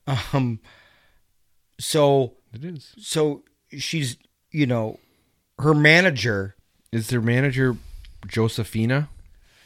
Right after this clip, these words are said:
Speaker 1: No, that might, Josephina might be the, uh,
Speaker 2: Is it Jimmy?
Speaker 1: Yeah.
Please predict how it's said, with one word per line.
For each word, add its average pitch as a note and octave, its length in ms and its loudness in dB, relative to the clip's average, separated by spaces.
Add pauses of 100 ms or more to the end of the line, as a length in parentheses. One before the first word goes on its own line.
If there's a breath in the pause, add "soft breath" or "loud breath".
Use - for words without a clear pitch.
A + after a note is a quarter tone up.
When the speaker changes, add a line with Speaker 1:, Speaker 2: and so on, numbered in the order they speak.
(240 soft breath)
Speaker 1:
No, E3+ 880 -10
that C#3 380 -4
might, E3+ 320 -2
Josephina F3 640 -4
might D3 320 -4
be D3+ 220 -2
the, C3 380 -2
uh, A2+ 180 -2
Speaker 2:
Is G#2 80 0
it G2+ 240 -2
Jimmy? C3 560 2
Speaker 1:
Yeah. A2+ 320 0